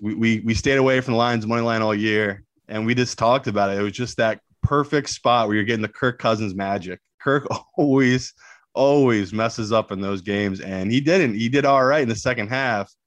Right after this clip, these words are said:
but that Goff drive, again, I feel like we used up all of our luck. We had that last second win, and then we had a last second straight up win with the Pittsburgh Steelers. A lot of things went our way, and then it just flipped the other way. Like, that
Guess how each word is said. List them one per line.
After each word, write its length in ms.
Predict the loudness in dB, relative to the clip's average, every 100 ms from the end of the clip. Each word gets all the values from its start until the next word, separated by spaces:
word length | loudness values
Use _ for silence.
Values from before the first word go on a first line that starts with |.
| _
but 100 | -4
that 200 | -2 0
Goff 300 | 4 4 2
drive, 340 | -2 -4 -4 -8
again, 260 | -4 -2 0
I 140 | -2
feel 240 | -2 -2 2
like 220 | 2 0
we 80 | -4
used 280 | -4 -2 -2
up 160 | -2
all 140 | 0 2
of 80 | 2
our 120 | 0
luck. 300 | -2 -4 -4 _ _ _ -4
We 80 | -2
had 160 | 0
that 300 | 0 0 0
last 300 | 0 -2 -2
second 320 | -4 -4 -6
win, 300 | -4 -2 -2
and 100 | -4
then 80 | -2
we 60 | -2
had 80 | 0
a 40 |
last 320 | 0 0 -2
second 420 | -4 -4 -6 -8 -10
straight 300 | -4 0 0
up 180 | 0
win 420 | -2 0 -2 -4 -8
with 140 | -6 -4
the 80 |
Pittsburgh 500 | -2 -4 -4 -4 -4
Steelers. 440 | -4 -2 -2 -2 -8 _
A 40 | 0
lot 140 | 0
of 60 | 0
things 200 | -2 -2
went 140 | -2
our 140 | 0
way, 360 | 2 2 0 -4 -18 -10
and 140 | -4
then 100 | -2
it 80 | -2
just 220 | -4 -8
flipped 280 | -4 -4 0
the 40 | 0
other 160 | 0
way. 240 | 0 -4 -4
Like, 180 | -8 -2
that 320 | 0 0 -2